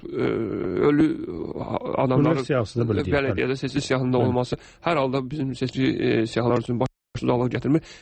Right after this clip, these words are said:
Speaker 1: Həm də, e, bir çox insanların əlinə, belə deyək, e, imkan düşür ki, iddia etsinlər ki, bu adları, e, vəfat etmiş şəxslərin adlarının seçki siyahılarında olması ilə seçki məntəqələrində seçki günü güya ki,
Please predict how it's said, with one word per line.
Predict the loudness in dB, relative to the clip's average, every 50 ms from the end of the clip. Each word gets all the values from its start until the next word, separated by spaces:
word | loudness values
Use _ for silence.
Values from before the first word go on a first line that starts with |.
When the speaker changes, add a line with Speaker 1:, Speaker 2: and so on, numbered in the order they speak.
| -8 -2
Speaker 1:
Həm | 0 0 2 2 2
də, | 2 0 0 -4 -12 -20 _ -8 -4
e, | 0 0 0 2 2
bir | 0 0 2
çox | 0 0 0
insanların | -2 -2 -2 0 0 2 2 0 0 0 -2 -2
əlinə, | -2 -2 0 2 2 2 0 0 -4 _ _ _ _
belə | -4 -4 -2 0
deyək, | 0 -2 -2 -4 -8 -14 -10 -6 -2
e, | -2 0 0 0 -2 -4 -4 -6 -6 -6 -2 0 0
imkan | 2 2 4 2 2 0
düşür | 0 -4 -4 -4
ki, | -2 -2 -2 -2 -4 -8 -20 -20 _ _ -2
iddia | -2 0 2 2 2 2
etsinlər | 0 -4 -6 -4 -2 -2 -2 -2
ki, | -2 0 2
bu | 2 2 2 -2 _ _ _ -4
adları, | -2 0 0 2 2 2 2 4 2 2
e, | 0 -2 -4 -4 -4 -2 -2 0 0
vəfat | 0 0 -2 -2 -2
etmiş | -2 -2 -4 -4 -2 -2
şəxslərin | -4 -4 -4 _ _ _ _ _ -2 0 2 2 2 0 0 0
adlarının | -2 0 0 0 0 0 0 -2
seçki | -4 -4 -4 -4
siyahılarında | -2 -2 0 0 0 2 2 2
olması | 2 2 4 4 4 2 0 0 0 0 2
ilə | 2 2 0 -2 -2 -6 -16 -20 -20 -20 -20 _ _ -8 -4
seçki | -4 -4 -2 -2 -2 0
məntəqələrində | 0 0 0 -2 -2 0 0 0 0 -2 -2
seçki | -2 -2 -4 -2 0 0 0 2
günü | 2 4 4 2 2 -2 -8 _ 0
güya | 2 4 4 4 2
ki, | 0 0 0 0